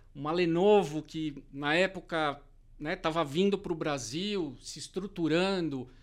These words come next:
né? A gente poder ajudar um pouco nessa estruturação. Então, é, isso de fato,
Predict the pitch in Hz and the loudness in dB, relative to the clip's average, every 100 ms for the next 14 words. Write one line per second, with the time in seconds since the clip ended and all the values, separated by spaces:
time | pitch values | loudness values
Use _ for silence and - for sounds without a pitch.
0 | - - 139 160 160 170 170 151 180 180 | -20 -12 -4 -2 -2 -4 -4 -2 0 0
1 | 170 139 147 180 175 156 170 180 180 170 | -2 -2 0 0 -2 -4 -2 -2 -2 -4
2 | 160 - 147 139 - 147 - 151 131 - | -4 -4 -4 -6 -10 -12 -8 -6 -6 -8
3 | 147 156 175 151 139 208 247 - - - | -4 -2 0 -2 -4 -6 -6 -12 -20 -20
4 | - - - - - 160 160 160 151 147 | -20 -20 -20 -20 -12 -6 -2 0 0 0
5 | 139 - - - - - - - - 175 | -2 -10 -20 -20 -20 -20 -20 -20 -18 -12
6 | - 214 190 - - 190 196 226 214 170 | -8 -6 -6 -6 -2 -2 -2 -4 -2 -2